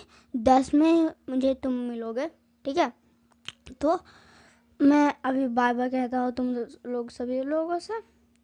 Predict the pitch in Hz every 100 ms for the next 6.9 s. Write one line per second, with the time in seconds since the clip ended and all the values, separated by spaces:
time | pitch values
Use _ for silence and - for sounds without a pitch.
0 | _ _ _ _ _ _ _ _ _ -
1 | 330 320 285 277 277 311 311 320 320 320
2 | _ _ 311 294 294 302 320 349 _ _
3 | _ _ _ _ 226 294 427 294 _ _
4 | _ _ _ _ _ - _ 320 403 427
5 | 285 233 220 _ _ _ _ _ _ _
6 | 269 240 240 269 269 247 _ 226 220